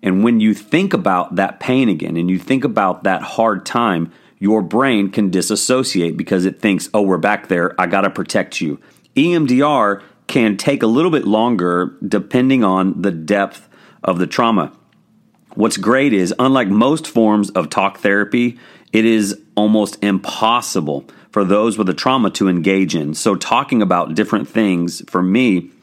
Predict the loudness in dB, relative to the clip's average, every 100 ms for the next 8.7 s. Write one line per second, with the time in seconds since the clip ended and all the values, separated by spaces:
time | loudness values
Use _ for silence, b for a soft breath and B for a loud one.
0 | _ -8 -2 0 0 0 2 0 0 -4
1 | -8 -2 -2 0 -2 -8 -6 -2 -2 -4
2 | -4 -4 -4 -2 -4 -2 -2 -2 -2 -4
3 | -2 -2 -2 -4 -4 -4 -2 -2 -4 -6
4 | B B B B -4 -2 -2 0 0 -2
5 | -2 -2 -2 0 0 -2 -4 -10 -4 0
6 | 0 0 -2 0 -2 -2 0 0 0 0
7 | 0 -2 -6 -2 -2 -2 -4 -6 -8 -10
8 | B B B -2 2 2 -2